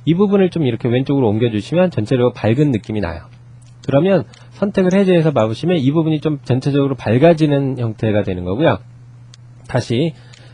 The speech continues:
이 부분, 그림자가 될 부분을 그 컨트롤 키로 클릭을 해서 원래의 사진으로 와서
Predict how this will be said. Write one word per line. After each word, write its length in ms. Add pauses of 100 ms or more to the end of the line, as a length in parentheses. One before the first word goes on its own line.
이 220
부분, 320
그림자가 480
될 180
부분을 600 (260)
그 120
컨트롤 420
키로 200
클릭을 420
해서 260
원래의 420
사진으로 560
와서 480